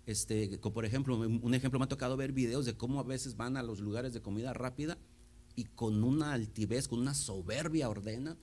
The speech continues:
y con una soberbia, ah, actúan. Y ya no me voy mu-, muy lejos, hermanos. Les voy a dar el ejemplo mío apenas esta semana, un, una experiencia que viví.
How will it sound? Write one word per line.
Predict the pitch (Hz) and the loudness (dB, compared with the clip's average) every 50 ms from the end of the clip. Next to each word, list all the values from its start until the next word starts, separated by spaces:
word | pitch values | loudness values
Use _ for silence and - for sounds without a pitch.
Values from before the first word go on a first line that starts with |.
| - - - - - - - - - - - - | -20 -20 -20 -20 -20 -20 -20 -20 -20 -20 -18 -8
y | - 131 117 | -6 -6 -6
con | 107 - 107 107 113 | -6 -6 -4 -2 0
una | 131 151 | 0 -2
soberbia, | 156 - - 120 104 101 82 - 165 147 139 139 - - - - - - - - - - - - - - - - - - - - - - - - - - - - - - | -2 -2 -2 0 0 0 2 2 2 2 2 0 -2 -6 -12 -18 -20 -20 -20 -20 -20 -20 -20 -20 -20 -20 -20 -20 -20 -20 -20 -20 -20 -20 -20 -20 -20 -20 -20 -20 -16 -14
ah, | 117 113 110 - - - - - - - - - - - - - - - - - - - - - - - - - - - - - - | -12 -8 -8 -8 -8 -10 -12 -16 -18 -20 -20 -20 -20 -20 -20 -20 -20 -20 -20 -20 -20 -20 -20 -20 -20 -20 -20 -20 -20 -20 -20 -20 -10
actúan. | - 104 92 - - 107 143 180 170 - 139 - - - - - - - - - - - - - - - - - - - - - - - - | -8 -8 -8 -4 -4 -2 -2 -2 -2 -4 -6 -8 -12 -18 -20 -20 -20 -20 -20 -20 -20 -20 -20 -20 -20 -20 -20 -20 -20 -20 -20 -20 -20 -10 -2
Y | 110 | 0
ya | 113 139 | 2 4
no | 175 | 4
me | 151 | 4
voy | 127 127 131 123 | 4 6 6 6
mu-, | 120 120 117 | 4 4 4
muy | 113 104 107 110 107 110 113 | 6 6 6 6 6 4 4
lejos, | 117 113 143 190 - 127 123 | 4 4 4 2 2 2 0
hermanos. | 127 113 110 107 107 107 95 - - | 2 2 2 4 4 2 2 0 -2
Les | 98 92 | -4 0
voy | 95 117 | 2 2
a | 117 | 4
dar | 123 120 | 4 4
el | 113 | 2
ejemplo | 101 123 123 120 120 107 | 2 2 2 2 4 4
mío | 110 120 120 | 4 4 4
apenas | 110 - 113 120 110 117 | 2 2 2 0 2 0
esta | 113 110 127 | -2 -2 -2
semana, | 107 104 95 95 104 143 156 120 101 - - - - | 0 2 2 2 2 0 -2 -2 -4 -4 -6 -6 0
un, | - 101 101 104 - | 0 0 0 0 0
una | - 110 113 | 2 2 2
experiencia | 113 - - 110 98 101 110 107 113 | 2 2 0 0 0 2 2 0 0
que | 104 - | -2 -2
viví. | 98 92 92 92 123 170 - - | -2 0 0 0 -2 -2 -4 -6